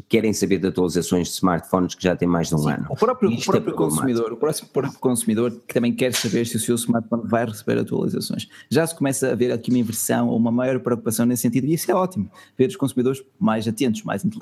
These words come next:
Speaker 1: Pois.
Speaker 2: Não digo mais inteligentes,
Speaker 1: Mas
Speaker 2: mas mais atentos, exato.
Speaker 1: Mas olha,
Speaker 2: Eh,
Speaker 1: este
Speaker 2: mas
Speaker 1: Android, este Android, oh, o que é que ele traz? Ele não traz grandes coisas, ele traz, ahm, meia
Speaker 2: Ah,
Speaker 1: dúzia de
Speaker 2: traz.
Speaker 1: modificações nos ícones,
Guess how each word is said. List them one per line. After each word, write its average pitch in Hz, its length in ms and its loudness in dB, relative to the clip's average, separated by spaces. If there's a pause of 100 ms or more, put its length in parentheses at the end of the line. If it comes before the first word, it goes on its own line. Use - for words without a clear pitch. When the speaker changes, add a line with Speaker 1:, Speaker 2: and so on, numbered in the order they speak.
(120)
Speaker 1:
Pois. - 20 0
Speaker 2:
Não 131 100 2
digo 143 120 0
mais 131 200 0
inteligentes, 120 240 -2
Speaker 1:
Mas 131 180 2
Speaker 2:
mas 113 120 -2
mais 117 200 0
atentos, - 380 -6
exato. - 180 -20 (300)
Speaker 1:
Mas 147 120 4
olha, 98 140 2
Speaker 2:
Eh, - 120 0
Speaker 1:
este - 20 4
Speaker 2:
mas 190 220 0
Speaker 1:
Android, 151 520 2
este 143 240 2
Android, 139 380 2
oh, 95 140 4
o 78 40 -4
que 127 120 2
é - 20 2
que 127 80 4
ele 92 80 0
traz? 67 340 -2
Ele 131 80 6
não 170 140 2
traz 165 240 2
grandes 151 280 2
coisas, 98 540 0
ele 95 240 2
traz, 104 460 0
ahm, 90 600 2
meia 117 240 4
Speaker 2:
Ah, 110 40 2
Speaker 1:
dúzia 107 260 2
de 98 80 0
Speaker 2:
traz. 107 140 4
Speaker 1:
modificações 110 760 2
nos 214 220 4
ícones, 165 640 0